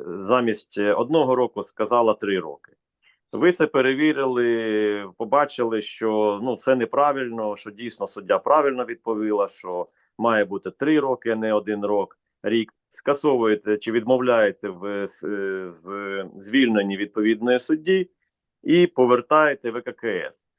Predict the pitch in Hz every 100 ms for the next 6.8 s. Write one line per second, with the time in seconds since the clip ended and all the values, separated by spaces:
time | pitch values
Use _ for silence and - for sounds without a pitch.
0 | _ - 120 135 156 185 170 156 135 127
1 | 127 107 110 - 101 - _ _ - 110
2 | 113 110 107 104 98 - - _ _ -
3 | 135 139 131 107 101 - 131 143 156 185
4 | - 175 170 143 104 110 131 135 117 -
5 | 120 110 131 151 131 110 110 107 - 107
6 | 95 123 120 101 107 98 -